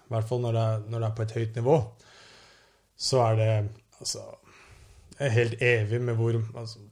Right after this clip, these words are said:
tusenvis og tusenvis av folk som konkurrerer om de samme plassene, og alle er erstattelige, med mindre man er Michael Jordan eller en av de store stjernene, da.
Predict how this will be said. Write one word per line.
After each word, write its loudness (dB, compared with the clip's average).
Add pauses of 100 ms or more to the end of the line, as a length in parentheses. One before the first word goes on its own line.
tusenvis -2
og -2
tusenvis -2
av 0
folk -2
som -4
konkurrerer 0
om 2
de -2
samme -2
plassene, -4
og 2
alle 2 (120)
er -2 (360)
erstattelige, -2
med -2
mindre -2
man -2
er 0
Michael 0
Jordan 0
eller 0
en -2
av -2
de -6
store -8
stjernene, -8
da. -4